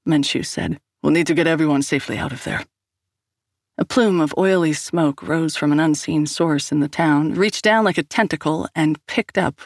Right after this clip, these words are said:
one of the not flamingos. "This'll be fun," Liam said. He scowled at the town.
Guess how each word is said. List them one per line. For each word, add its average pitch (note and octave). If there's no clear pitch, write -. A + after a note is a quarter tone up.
one E3+
of D3
the D3+
not D3
flamingos. C#3+
"This'll D3+
be -
fun," -
Liam C#3
said. -
He C#3+
scowled C#3
at -
the -
town. D3+